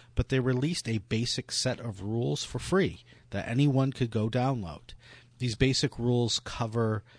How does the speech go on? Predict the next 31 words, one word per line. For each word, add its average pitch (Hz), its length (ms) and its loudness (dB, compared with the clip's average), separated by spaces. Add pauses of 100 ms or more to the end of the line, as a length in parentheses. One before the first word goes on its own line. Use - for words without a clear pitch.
(280)
the 101 100 -6
cleric, 139 440 0
fighter, 131 380 2
rogue, 107 360 2
and 104 180 -2
wizard 107 320 -2
from 107 180 -2
levels 101 400 -4
one 101 180 -4
to 95 120 -8
twenty, 107 480 -4 (240)
including 107 520 -2
the, 92 240 -6 (480)
one 131 220 4
of 123 120 4
the 107 80 -2
subclasses 98 800 -4
for 95 180 -8
each. - 480 -8 (720)
It 110 160 2
also 117 320 -2
provides 98 520 -2
the 92 200 -8
elf, 107 400 -4
dwarf, 101 340 -4
halfling, 101 420 -6
and 95 100 -8
human 120 380 -2
as 90 200 -6
race 95 220 -4
options, 156 580 -4